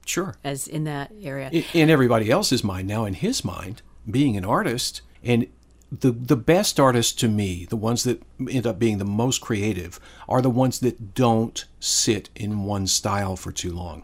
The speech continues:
Speaker 1: You know, you see singers all the time. David Bowie's a perfect example. He didn't sit still with one style. If he had, he'd have been a nostalgia act, and people would have forgotten about him. He started moving before everybody else moved.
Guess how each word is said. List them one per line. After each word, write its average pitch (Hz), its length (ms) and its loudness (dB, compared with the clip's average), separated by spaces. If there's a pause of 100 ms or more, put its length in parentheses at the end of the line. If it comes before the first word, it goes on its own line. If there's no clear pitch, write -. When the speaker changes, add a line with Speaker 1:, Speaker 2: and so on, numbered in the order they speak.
(160)
Speaker 1:
You 131 140 0
know, 131 100 4
you 123 180 0
see 135 160 2
singers 160 420 0
all 117 100 2
the 110 100 -2
time. 120 200 -4
David 117 320 0
Bowie's 135 300 0
a 101 60 -2
perfect 123 380 -4
example. 123 560 -2 (400)
He 170 200 0
didn't 202 280 0
sit - 240 2
still 139 300 4
with 117 140 0
one 117 240 2
style. 120 520 0
If - 80 -16
he 107 100 -6
had, 143 340 0
he'd 120 120 -2
have 117 140 -2
been 110 140 -4
a 113 60 -4
nostalgia 127 600 -4
act, 107 260 -12 (280)
and 117 160 -6
people - 240 -6
would 160 100 -2
have 180 100 -6
forgotten - 420 -6
about 107 340 -6
him. - 100 -18 (420)
He 147 360 0
started 113 480 0
moving 131 400 4
before 113 420 0
everybody 107 600 -2
else 196 280 0
moved. 95 440 -8